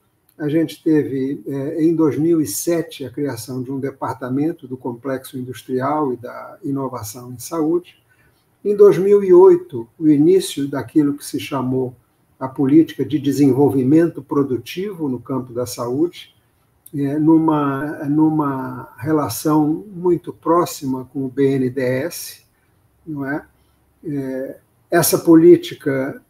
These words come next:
ela foi talvez a mais, o, o, o componente mais bem sucedido, não é, da, da, da pits, né, da política de, é, inovação e comércio exterior,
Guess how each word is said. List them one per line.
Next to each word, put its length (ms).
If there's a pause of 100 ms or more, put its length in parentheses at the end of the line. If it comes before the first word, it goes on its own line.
ela 300
foi 420
talvez 720
a 80
mais, 440
o, 280
o, 260
o 40
componente 640
mais 400
bem 300
sucedido, 1000 (460)
não 220
é, 180 (400)
da, 720 (420)
da, 120
da 240
pits, 640 (480)
né, 180
da 140
política 1040
de, 580
é, 320 (640)
inovação 640
e 60
comércio 400
exterior, 760